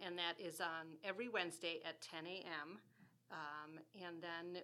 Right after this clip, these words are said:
we have been doing it in the smaller youth programming room, um, 'cause it's, it's, uh, it's kind of a central location because we also have baby story times on Fridays at ten. Um, and then we've been using the same rooms. But sometimes if the, if the group is big or we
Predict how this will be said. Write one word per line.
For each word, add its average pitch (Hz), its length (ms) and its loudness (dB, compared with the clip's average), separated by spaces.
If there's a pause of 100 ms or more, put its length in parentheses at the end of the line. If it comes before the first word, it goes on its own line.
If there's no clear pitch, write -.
(100)
we 185 140 0
have 170 220 0
been 196 160 2
doing 285 280 2
it 277 180 2
in 220 240 0
the 233 100 2
smaller 226 500 2
youth 220 340 0
programming 233 600 4
room, 285 340 2 (280)
um, 185 460 0
'cause 175 200 -8
it's, 175 260 -8
it's, 175 320 -4
uh, 165 220 4 (460)
it's - 140 -10
kind 175 200 -2
of 160 60 2
a 160 60 2
central 170 420 0
location 254 640 2
because 196 360 -4
we 180 60 -2
also 170 220 -2
have 156 240 -2
baby 190 220 2
story 165 280 2
times 156 320 0
on 151 140 -2
Fridays 220 560 2
at - 160 -4
ten. 143 320 -4 (340)
Um, 170 140 0
and 175 80 -2
then 175 120 2
we've 170 160 -2
been 170 180 0
using 175 260 -2
the 165 80 -4
same 170 280 0
rooms. 160 320 -4
But - 160 0
sometimes 233 640 0
if 190 200 0
the, 180 160 2 (240)
if - 200 -2
the 180 60 -4
group 214 280 2
is 208 120 -2
big 202 340 2 (120)
or 180 300 2
we 170 180 -6